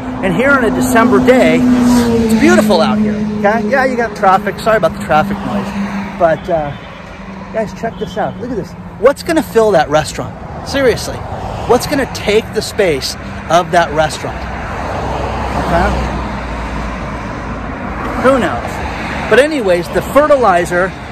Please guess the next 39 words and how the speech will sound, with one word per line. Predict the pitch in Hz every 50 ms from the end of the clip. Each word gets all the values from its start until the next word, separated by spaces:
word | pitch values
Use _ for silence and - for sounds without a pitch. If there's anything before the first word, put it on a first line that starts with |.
| - - - - - - -
the | 175 - - -
price | 226 247 254 233 180 165 160 - - - - - - - - - - - - - -
has | - 175 180 160 - - -
absolutely | 180 180 196 214 220 - - 208 202 202 196 185 165 - - -
quadrupled | - 214 208 190 185 151 143 180 214 233 - - 156 135 127 127 - - - - - - - - - -
in | 170 180
the | 180 170
last, | 165 170 160 156 - - - -
uh, | 185 160 156 143 139 131
few | - - 196 180
months, | 165 156 139 131 - - - - - - - - - - - -
okay? | 151 - - 190 190 208 208 - - - - - -
Now, | 226 214 214
the | 208 214 233
other | 277 320 320
problem | - - 196 175 160 156
is | 156 156 147 - -
if | 180 196 220 - - -
you | 202 208
can | - - 196 185
get | 151 175 175 165
it, | 139 123 -
Dan. | 143 135 123 117 135 117 - - -
That's | 151 147 156 151 - - - - -
what | - 147 151 156 151 147 - - - - - -
the | 175
key | - - - - 220 202
to | 170 165
what | 143 143 143 -
everybody | 156 156 160 165 - 160 151
tells | 139 - - 160 156 147 135 139
me. | 127 123 - - - - - - - - - - - - - -
I'm | 156 175 196 220 214
paying | - - 226 226 220 214 202
more | 196 196 214 214
than | 202 202 196
ever | 165 175 180 180 202
for | - - - 175
X, | 156 175 214 262 294 - - - -